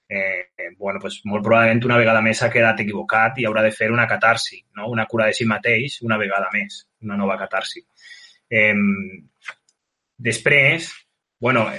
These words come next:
m'agradaria també incidir-vos en que tot aquest desconcert, sobretot el dels primers dies, jo els primers dies,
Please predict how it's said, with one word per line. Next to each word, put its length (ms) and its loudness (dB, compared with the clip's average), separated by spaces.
m'agradaria 560 4
també 320 4
incidir-vos 720 2
en 160 -8
que 160 0
tot 140 0
aquest 320 0
desconcert, 800 0
sobretot 460 -4
el 100 4
dels 200 2
primers 300 -4
dies, 380 -6
jo 140 -8
els 80 -6
primers 260 -4
dies, 300 -2